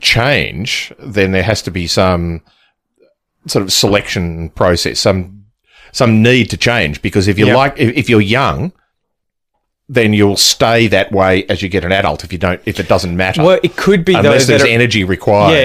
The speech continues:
Speaker 2: it
Speaker 1: to
Speaker 2: could
Speaker 1: maintain
Speaker 2: be
Speaker 1: it.
Speaker 2: that there's a lot of energy required in making and maintaining
Speaker 1: Mm.
Speaker 2: it,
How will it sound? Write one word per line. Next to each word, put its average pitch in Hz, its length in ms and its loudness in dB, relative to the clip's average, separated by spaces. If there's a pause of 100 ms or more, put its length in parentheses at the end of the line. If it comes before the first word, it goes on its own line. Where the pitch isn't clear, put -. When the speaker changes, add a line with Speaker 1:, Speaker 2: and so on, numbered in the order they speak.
Speaker 2:
it 135 80 -2
Speaker 1:
to 110 100 2
Speaker 2:
could 185 100 4
Speaker 1:
maintain 156 440 2
Speaker 2:
be - 60 2
Speaker 1:
it. - 40 -2
Speaker 2:
that 135 160 0
there's 127 160 0
a 139 60 2
lot 143 180 2
of 139 100 0
energy 127 280 0
required 120 460 0
in 120 260 -2
making 123 440 0
and 113 100 -2
maintaining 113 600 -2
Speaker 1:
Mm. 98 180 -4
Speaker 2:
it, - 140 -16